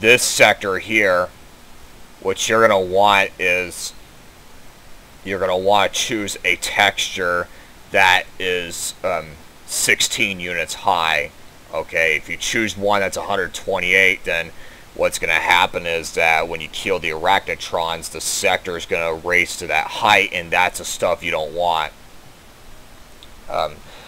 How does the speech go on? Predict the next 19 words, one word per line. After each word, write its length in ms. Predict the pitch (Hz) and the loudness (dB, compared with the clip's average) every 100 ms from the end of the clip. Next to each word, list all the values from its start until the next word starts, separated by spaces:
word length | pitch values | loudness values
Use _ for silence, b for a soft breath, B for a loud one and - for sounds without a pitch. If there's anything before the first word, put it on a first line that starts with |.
| B | B
I've 240 | 90 104 95 | 4 6 12
also 460 | 131 147 147 107 | 12 12 10 6
heard 540 | - - 98 101 90 85 | 6 0 4 4 2 -2
that, 180 | 87 | 0
I 80 | 85 | 2
mean, 160 | 95 92 | 0 2
there 160 | 95 | 2
is 220 | 104 110 107 | 4 4 4
a 80 | |
bug 460 | 87 80 95 92 90 80 - - - | 0 4 8 8 6 -2 -20 -20 -4
that 480 | 92 82 80 80 73 - | 2 4 4 2 -2 -2
I 200 | 80 90 | 2 4
actually 400 | 87 - 92 80 | 2 -2 -4 -6
read 280 | 76 85 | -2 0
up 160 | 82 80 | 0 0
on 140 | 80 | -4
the 80 | 80 | -4
Doom 340 | 76 82 80 78 | -8 -10 -12 -8
Wiki, 520 | 85 87 85 80 | -6 -6 -6 -8